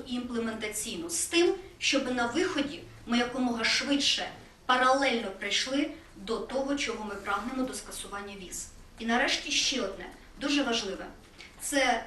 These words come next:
міграційні ризики. На сьогоднішній день дуже часто можна почути про те, що,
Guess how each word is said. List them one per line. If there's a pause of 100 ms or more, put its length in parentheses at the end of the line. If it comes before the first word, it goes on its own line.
(140)
міграційні (140)
ризики. (460)
На
сьогоднішній
день
дуже
часто
можна
почути
про
те,
що,